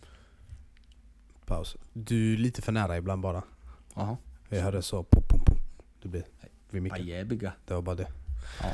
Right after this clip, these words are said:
Speaker 2: sorry.
Speaker 1: Jag fortsätter. Precis, och det, det, det vi inte visste då, för då var vi jävligt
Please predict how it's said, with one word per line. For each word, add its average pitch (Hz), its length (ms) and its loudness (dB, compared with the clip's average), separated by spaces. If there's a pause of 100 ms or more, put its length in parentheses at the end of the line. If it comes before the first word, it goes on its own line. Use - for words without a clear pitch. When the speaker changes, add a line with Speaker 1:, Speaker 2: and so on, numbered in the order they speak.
(160)
Speaker 2:
sorry. - 340 -6
Speaker 1:
Jag 98 80 -4
fortsätter. 95 300 -4 (880)
Precis, 139 340 4
och 135 60 2
det, 135 240 8
det, 135 260 6
det 143 140 6
vi 143 80 4
inte 147 180 2
visste 151 280 4
då, 131 480 6
för 131 120 -2
då 131 140 4
var 151 120 10
vi 147 120 4
jävligt 120 580 2